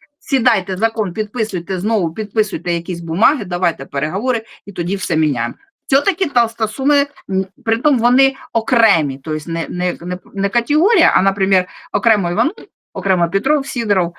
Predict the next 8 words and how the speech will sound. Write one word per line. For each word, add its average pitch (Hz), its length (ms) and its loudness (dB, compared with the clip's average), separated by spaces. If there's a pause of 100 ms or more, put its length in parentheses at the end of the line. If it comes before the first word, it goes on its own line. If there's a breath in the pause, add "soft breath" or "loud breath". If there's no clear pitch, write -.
(140 loud breath)
все-таки 233 380 -4
вони 175 260 2
будуть, 175 460 -2 (340 soft breath)
е, 135 220 -4 (100)
пострадають. 165 640 -2 (340)
Є 135 160 -2
таке - 300 -16
діло. 180 320 -16